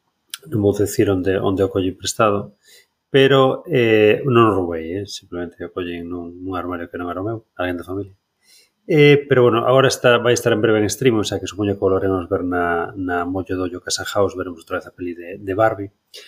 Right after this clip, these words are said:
O que sí, eu quería recomendar, bueno, aparte de Toy Story, que aínda que é unha, unha serie bastante longa, que ao final parece que co paso dos anos vai perdendo un pouco de,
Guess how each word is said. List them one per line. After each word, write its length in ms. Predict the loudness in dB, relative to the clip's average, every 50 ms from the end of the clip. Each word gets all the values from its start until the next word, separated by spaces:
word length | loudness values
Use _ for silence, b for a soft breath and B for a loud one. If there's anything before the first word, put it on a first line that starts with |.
| B B B B B _ _ _ _ _ -20 -20 _ _
O 160 | -2 -2 0
que 80 | 0
sí, 80 | 2 4
eu 80 | 4 4
quería 240 | 6 6 6 8
recomendar, 640 | 6 6 4 2 2 2 4 4 4 4 4 2 2
bueno, 160 | 2 4 4
aparte 320 | 4 4 2 2 4 4 4
de 80 | 4
Toy 240 | 6 6 4 4 4
Story, 560 | 4 2 0 0 2 2 2 2 0 -2 -6 -14 _ _ _ _ _ _ _ _ _ _
que 480 | _ -8 -4 -2 0 0 0 0 -2 -4
aínda 380 | -4 -4 -2 2 2 2 2 2
que 160 | 4 4 4
é 20 |
unha, 480 | 6 6 6 6 6 6 4 4 0 -4 -6
unha 580 | -6 -2 0 2 4 4 6 6 4 2 2 -2
serie 320 | -2 -2 0 2 2 2
bastante 320 | 2 0 -2 -4 -2 0 0
longa, 240 | 2 2 2 0
que 80 | 0 -4
ao 80 | -8 -8
final 320 | -6 -2 0 0 -2 -2 _ _ _ _ _ _ _ _
parece 320 | _ -4 -4 -2 -2 -2
que 400 | 2 2 2 2 2 0 -6 -14
co 160 | _ _ -4 0
paso 300 | 0 0 2 2 2 2
dos 160 | 2 2 2
anos 220 | 2 2 2 2 0
vai 100 | 0 -2
perdendo 320 | -2 -2 0 0 0 0
un 80 | -2 0
pouco 320 | -2 -2 -2 0 -2 0
de, 320 | 0 2 0 0 -2 -6